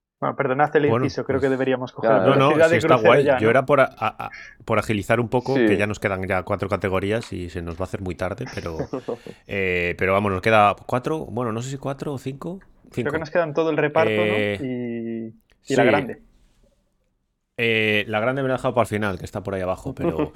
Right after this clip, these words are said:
Speaker 3: <laughs>
Speaker 2: eh, actriz en un, actriz, ¿cómo se dice? Supporting role.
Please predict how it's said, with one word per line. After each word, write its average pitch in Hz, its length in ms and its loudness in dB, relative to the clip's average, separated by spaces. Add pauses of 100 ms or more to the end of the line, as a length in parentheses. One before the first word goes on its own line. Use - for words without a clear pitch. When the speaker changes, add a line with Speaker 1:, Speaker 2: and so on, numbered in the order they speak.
(140)
Speaker 3:
<laughs> - 220 -14
Speaker 2:
eh, 101 1040 0
actriz 139 600 0
en 131 420 2
un, 123 840 -2
actriz, 135 720 -2
¿cómo 123 180 -4
se 113 100 -2
dice? 104 200 -4
Supporting 117 460 -2
role. 147 380 2